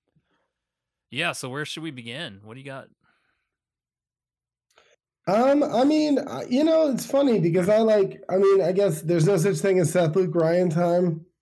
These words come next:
Speaker 1: Yeah, yeah, that's a good one. That's a good line.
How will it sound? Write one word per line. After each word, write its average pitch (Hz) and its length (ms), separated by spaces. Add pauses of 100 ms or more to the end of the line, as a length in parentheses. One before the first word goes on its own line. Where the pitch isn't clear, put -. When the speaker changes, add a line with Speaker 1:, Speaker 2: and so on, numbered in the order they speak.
Speaker 1:
Yeah, 139 280 (680)
yeah, 170 340 (220)
that's 160 220
a 190 60
good 165 220
one. 147 220 (100)
That's - 180
a - 40
good 139 140
line. 143 340